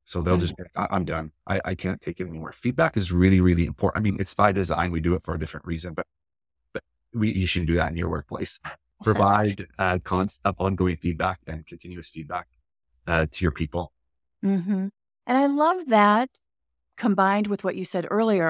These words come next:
Speaker 2: around expectation.
Speaker 1: Mm-hmm.
Speaker 2: And not with a hammer necessarily, not, as you said, not by yelling at people, but by, by saying, "I believe in you."
Speaker 1: Yeah.
Speaker 2: Like, "We're gonna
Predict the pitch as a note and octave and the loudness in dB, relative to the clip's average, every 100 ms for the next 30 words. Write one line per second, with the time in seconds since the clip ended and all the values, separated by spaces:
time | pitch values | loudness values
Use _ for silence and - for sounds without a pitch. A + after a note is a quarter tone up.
0 | E3 E3+ E3 D#3+ D#3+ _ _ _ _ _ | 0 0 0 -2 -6 _ _ _ _ _
1 | - G3 - - E3 - F3+ E3+ D#3+ - | -4 -4 -4 -8 -10 -8 -6 -6 -8 -12
2 | - _ G2 F#2+ G2 D#2 _ _ _ _ | -16 _ -4 0 0 -2 _ _ _ _
3 | G#3 G#3 G3+ - _ _ _ _ _ G#3 | 2 4 2 -2 _ _ _ _ _ 4
4 | A3 - - F3+ E3+ - F#3 A3+ G3+ D3+ | 4 4 -4 -4 -6 -8 0 2 4 2
5 | D3+ D3 F3+ - F#3 G#3 F3+ D#3+ F3+ B3 | 0 -2 -8 -6 -4 0 -2 -2 -4 -6
6 | - _ _ E3+ F3+ - E3+ F#3 F#3 - | -10 _ _ 0 0 0 -4 -4 -6 0
7 | D#3+ E3 F#3 E3+ D3 D#3+ F3+ D#3 - E3 | 0 0 -2 -4 -2 0 0 -2 -4 -8
8 | D3+ D3+ E3 - D#3 D#3 D#3 _ _ _ | -6 -2 -4 0 -2 -2 -8 _ _ _
9 | _ _ F#3+ F#3 F3+ - G3 A3 E3 D#3 | _ _ 2 4 2 0 0 2 -2 -4
10 | - _ _ _ _ _ _ _ _ F#3 | -10 _ _ _ _ _ _ _ _ -2
11 | G#3 F#3 A#3+ D#4 D#3 C#3+ - F3 _ _ | 0 0 0 0 -2 -4 -8 -14 _ _
12 | _ A2 G2+ - _ _ _ F#3 - _ | _ -12 -12 -14 _ _ _ -4 -4 _
13 | G3 F#3 A#3 A#3+ | -16 -2 2 2